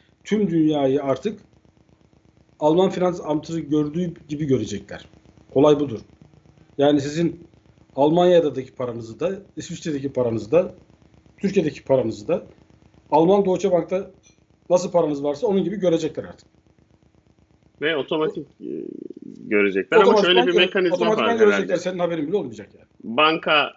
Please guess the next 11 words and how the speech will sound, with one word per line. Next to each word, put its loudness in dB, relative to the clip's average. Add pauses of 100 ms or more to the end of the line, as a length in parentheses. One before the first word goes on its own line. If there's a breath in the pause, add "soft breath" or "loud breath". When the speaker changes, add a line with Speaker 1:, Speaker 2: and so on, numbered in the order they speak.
(160)
Speaker 2:
bunu -4 (160)
bildirecek. -6 (220)
Tü-, -20
Türkiye'den -2
örnek -2
verelim. -6 (240)
E, -16 (680)
Türkiye'deki -4
maliye 0
veya -2
gelir -2